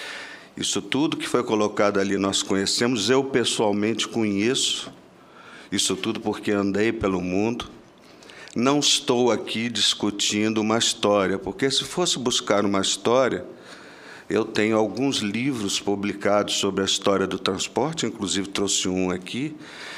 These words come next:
que tem os cinco mil e quinhentos anos de análise histórica do desenvolvimento do homem através da roda. Nós estamos aqui vivendo um momento crítico.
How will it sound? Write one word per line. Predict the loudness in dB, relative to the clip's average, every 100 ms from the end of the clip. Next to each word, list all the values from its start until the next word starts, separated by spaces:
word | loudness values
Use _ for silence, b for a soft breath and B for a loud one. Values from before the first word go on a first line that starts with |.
| B B
que | -10 -6 -4 -2 -4 -6 -12 -20 B B B -2
tem | 2 2
os | 2 2 4
cinco | 4 4 2 0
mil | 2 4 4
e | 2
quinhentos | 0 2 4 4 2 2 4
anos | 4 4 2 -2 -4 -10 B B B B B
de | -6 0 2 2
análise | 4 4 4 4 4 2 0 0
histórica | 0 2 4 4 4 0 -2 -4 -4 -10 B B
do | -4 0
desenvolvimento | 0 2 2 2 2 2 2 2 0
do | -2 0
homem | 4 4 4 2
através | 2 2 2 2 0
da | -2
roda. | -2 -4 -4 -8 -16 B B B B
Nós | 2 2 2
estamos | 2 2 2 2
aqui | 0 0 -4 -2 -2 -4
vivendo | -6 -2 0 0 0
um | 0
momento | 2 2 0 -2 -6 -10 -6
crítico. | -4 -2 -2 -2 -2 -6 -16